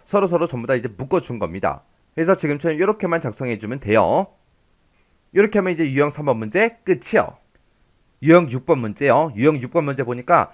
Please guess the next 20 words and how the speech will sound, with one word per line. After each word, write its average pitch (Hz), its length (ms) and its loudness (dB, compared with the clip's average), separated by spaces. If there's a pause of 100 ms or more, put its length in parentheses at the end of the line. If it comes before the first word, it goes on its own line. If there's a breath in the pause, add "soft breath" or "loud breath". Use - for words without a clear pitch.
(140 loud breath)
과목별 156 560 0
시험 196 260 -2
성적이라는 160 600 -4
그 139 160 -6
보고서가 123 540 -2
있대요. 147 460 2 (220 soft breath)
자, 92 180 -2
과목별 135 520 -2
시험 180 240 -2
성적이라는 160 600 -4
보고서가 131 360 -4
지금 135 200 -10
이곳에 120 300 -6
있죠. 131 420 0 (320 soft breath)
자, 95 160 -2
여기서 127 240 -2
이제 139 100 -4
마우스 131 320 0
오른쪽 127 320 -4
버튼 175 340 -4